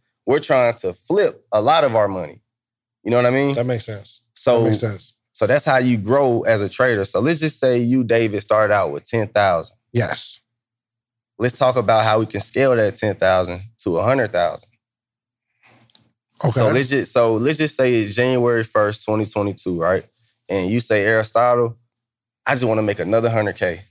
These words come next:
Speaker 1: by the end of the year," right?
Speaker 2: Right.
Speaker 1: So what is that going to take?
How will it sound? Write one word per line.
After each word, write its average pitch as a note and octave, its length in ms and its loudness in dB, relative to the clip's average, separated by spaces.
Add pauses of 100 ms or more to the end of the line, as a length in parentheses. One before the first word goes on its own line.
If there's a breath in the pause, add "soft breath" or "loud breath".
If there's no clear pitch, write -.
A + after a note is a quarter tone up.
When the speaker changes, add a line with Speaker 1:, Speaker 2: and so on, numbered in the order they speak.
(180)
Speaker 1:
by G2 120 0
the F#2 60 -2
end G#2+ 140 -2
of G2+ 60 0
the F#2+ 80 -4
year," F2 180 -2
right? F#2+ 280 0
Speaker 2:
Right. A2+ 220 -4 (680)
Speaker 1:
So - 200 -2
what B2 220 2
is B2+ 100 -2
that A#2 220 2
going A2 240 0
to - 100 -14
take? - 340 -2